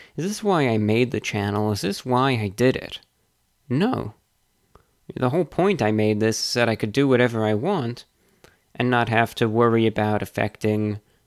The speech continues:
uh, the other YouTube channel, which, uh, you know, <laughs> you, with no exaggeration, you do have to do the videos like your life depends on it. But the whole point of this is just to kind of be more casual and, um, not have anything so rigid and structured.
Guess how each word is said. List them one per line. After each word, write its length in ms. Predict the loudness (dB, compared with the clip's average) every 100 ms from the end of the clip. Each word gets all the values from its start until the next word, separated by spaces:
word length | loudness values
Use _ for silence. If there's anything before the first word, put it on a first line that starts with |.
| _ _ _ _ -10
uh, 300 | -4 0 0 2
the 120 | 2
other 180 | 4 4
YouTube 580 | 4 2 2 2 2
channel, 460 | 0 0 0 0 0
which, 400 | 2 0 -2 -14 _ _ _ _ _
uh, 120 | 0
you 200 | 2 2
know, 120 | 2
<laughs> 0 |
you, 240 | 2 2 -2 -6 -20 -16 -2
with 180 | -2 2
no 200 | 2 2
exaggeration, 880 | 2 2 2 0 0 2 0 -2 -2
you 80 |
do 160 | -2 0
have 200 | -2 -2
to 60 | -4
do 160 | -2
the 120 | 0 0
videos 420 | 2 4 2 0
like 180 | -2 -2
your 120 | 0
life 320 | 0 -2 -4
depends 440 | -10 -6 -6 -6
on 280 | -8 -8 -8
it. 160 | -10 -14 -16
But 140 | -10
the 80 | -4
whole 140 | -4
point 320 | -2 0 0
of 100 | 0
this 240 | 2 2 0
is 100 | -8
just 160 | -6
to 80 | -6
kind 240 | -2 -2 -2
of 100 | -2
be 120 | 0
more 200 | 0 -2
casual 720 | -4 -2 -2 -2 -2 -2 -2
and, 320 | -2 -2 -2
um, 360 | -2 -2 -4 -10 _ _ _ _ _ _
not 260 | 0 0 0
have 260 | 2 2
anything 360 | 2 -2 -4 -4
so 220 | 0 0
rigid 500 | 0 0 0 0 -2
and 200 | -4 -8
structured. 680 | -10 -10 -10 -12 -12 -12